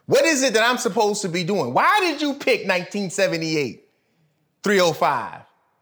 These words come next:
Why? Why? What, what, what about this time in society, in the world,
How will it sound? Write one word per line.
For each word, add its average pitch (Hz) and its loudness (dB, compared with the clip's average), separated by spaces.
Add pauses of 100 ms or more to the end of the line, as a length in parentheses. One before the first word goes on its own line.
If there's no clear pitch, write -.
(1000)
Why? 214 2
Why? 214 2
What, 254 2
what, 320 0
what 330 2
about 269 0
this 285 -6
time 226 -4
in 202 -6
society, 190 -4
in 165 -6
the 131 -6
world, 139 -2